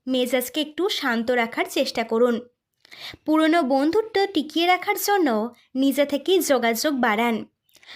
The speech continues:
বহু দিক থেকে আপনার জীবনে আনন্দের সুযোগ আসবে। নতুন কোনো পরিকল্পনা এই সময় শুরু করতে পারেন,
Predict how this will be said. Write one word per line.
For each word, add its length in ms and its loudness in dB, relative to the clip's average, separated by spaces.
বহু 320 4
দিক 240 2
থেকে 300 0
আপনার 340 2
জীবনে 440 0
আনন্দের 460 -2
সুযোগ 440 -2
আসবে। 500 -2
নতুন 400 2
কোনো 300 4
পরিকল্পনা 760 2
এই 260 0
সময় 340 -2
শুরু 280 -2
করতে 300 -2
পারেন, 420 0